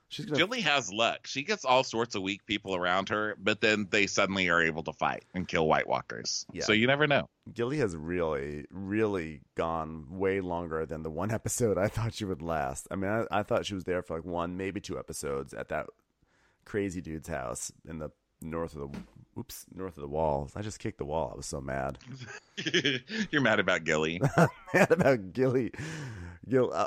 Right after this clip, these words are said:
Speaker 1: I'm more mad about that guy. That guy was annoying, and I thought I, we spent a, way too much time in his house.
Speaker 2: Yeah. Oh, the evil guy? The
Speaker 1: Who was,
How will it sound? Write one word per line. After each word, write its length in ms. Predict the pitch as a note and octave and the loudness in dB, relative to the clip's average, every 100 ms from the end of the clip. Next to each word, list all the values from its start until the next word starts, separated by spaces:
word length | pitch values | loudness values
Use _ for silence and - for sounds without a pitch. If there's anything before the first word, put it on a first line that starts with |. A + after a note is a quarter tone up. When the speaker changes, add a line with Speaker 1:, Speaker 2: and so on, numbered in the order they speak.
| - | 4
Speaker 1:
I'm 140 | C#3+ | 4
more 240 | D3+ F#3 E3+ | 6 4 4
mad 260 | B2+ A#2+ | 4 4
about 200 | G#2 G2 | 4 4
that 180 | D#2+ D#2 | 2 0
guy. 300 | D2+ C#2+ B1 | -2 -2 0
That 160 | D#2+ A2 | -2 0
guy 140 | C3 | 0
was 120 | C#3 | 2
annoying, 540 | A#2 G2 F#2+ G2 G#2 D2 | 0 0 0 0 -2 -4
and 140 | F#2 | -4
I 120 | F2 F2+ | -4 -2
thought 260 | A2+ F#2 - | 0 2 2
I, 140 | F#2+ | 2
we 180 | F2+ A2+ | 2 -4
spent 240 | - B2+ A2 | -4 -2 -2
a, 40 | |
way 240 | F2+ G#2+ | 0 0
too 140 | G#2+ A2+ | 0 -2
much 180 | F#2+ - | -4 -2
time 340 | F#2 F2 F2+ | 0 0 0
in 60 | D#2+ | -2
his 160 | D2 | -4
house. 560 | D#2+ A#1+ G1+ - - - _ _ _ _ _ - | -4 -2 -2 -4 -4 -6 _ _ _ _ _ -2
Speaker 2:
Yeah. 180 | A#2+ G2+ F2 G2+ | 0 0 -4 -2
Oh, 140 | A2+ G2+ | 0 2
the 100 | A2 | 2
evil 280 | A2 A2 A#2 | 2 2 4
guy? 380 | B2 C3+ C#3+ C3+ _ _ _ - | 4 2 0 -4 _ _ _ -6
The 100 | G#2+ | 0
Speaker 1:
Who 60 | |
was, 60 | A#2 | 4